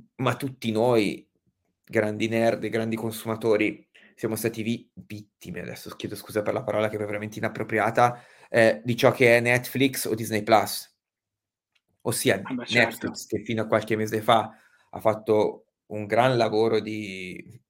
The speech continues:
Speaker 1: di taglio, di, di condivisione degli account, e Disney che fa capire che dal prossimo anno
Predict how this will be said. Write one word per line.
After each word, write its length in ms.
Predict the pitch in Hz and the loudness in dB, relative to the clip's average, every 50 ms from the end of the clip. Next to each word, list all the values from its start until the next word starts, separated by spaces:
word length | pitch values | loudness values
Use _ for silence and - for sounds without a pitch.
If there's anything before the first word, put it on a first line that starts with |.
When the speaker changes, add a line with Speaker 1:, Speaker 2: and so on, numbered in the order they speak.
| _ _ _ | _ _ _
Speaker 1:
di 220 | - 104 - - | -16 -16 -16 -14
taglio, 500 | _ - 107 98 104 107 107 104 110 107 | _ 0 2 2 2 2 0 -4 -6 -10
di, 320 | 95 104 98 98 98 98 98 | -10 -10 -10 -10 -12 -12 -10
di 80 | 107 | -8
condivisione 800 | 110 110 104 101 104 104 95 117 - 110 107 107 107 107 104 98 | -8 -8 -6 -6 -6 -8 -8 -8 -6 -6 -4 -4 -4 -4 -6 -6
degli 220 | 92 92 95 107 131 | -6 -6 -2 0 0
account, 720 | 131 131 - - 98 95 95 104 110 123 123 123 127 127 - _ _ _ _ _ | 0 2 2 2 2 2 -2 -6 -8 -4 -2 -2 -2 -2 -6 _ _ _ _ _
e 120 | _ 151 170 | _ 0 0
Disney 380 | 143 120 104 107 113 123 135 | 0 0 -4 -6 -4 -4 -4
che 400 | 135 - 107 110 123 107 - - _ _ | -2 -2 0 0 0 -2 -4 -8 _ _
fa 120 | - 107 | -4 0
capire 440 | 107 135 135 123 104 101 110 110 110 | 0 2 0 0 0 0 0 0 0
che 120 | 107 - 92 | 0 -2 -4
dal 100 | 95 - | -4 -6
prossimo 380 | - 90 - - - 113 110 | -10 -12 -10 -6 -4 -4 -4
anno 520 | 95 85 92 98 98 101 101 95 - - | -4 -6 -8 -10 -12 -10 -12 -12 -14 -16